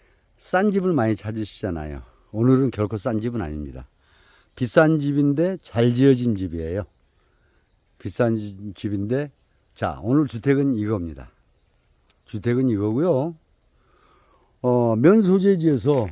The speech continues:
뭐 도보로 한 오 분 정도면 면소재지 다닐 수 있는 아주 교통이 편리한 곳이고요. 새마을 아이씨에서도 한 십오 분 정도 되면 들어오는 곳이고, 이렇게 텃밭도 굉장히 넓습니다.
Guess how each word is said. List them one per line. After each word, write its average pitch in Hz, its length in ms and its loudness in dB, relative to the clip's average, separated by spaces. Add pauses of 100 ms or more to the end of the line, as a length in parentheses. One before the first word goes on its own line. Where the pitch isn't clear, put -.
(560)
뭐 160 160 -2
도보로 147 420 4
한 135 140 4
오 131 180 4
분 143 160 2
정도면 123 380 2
면소재지 107 500 0
다닐 98 240 -4
수 - 160 -8
있는 101 260 -2
아주 92 220 -6
교통이 104 360 -2
편리한 127 320 -2
곳이고요. 113 480 0 (600)
새마을 208 480 4
아이씨에서도 135 720 4
한 113 100 -2
십오 156 240 -2
분 139 140 2
정도 107 260 0
되면 95 200 0
들어오는 90 320 -4
곳이고, 73 420 -10 (500)
이렇게 107 220 0
텃밭도 143 500 0
굉장히 110 440 2
넓습니다. 110 680 0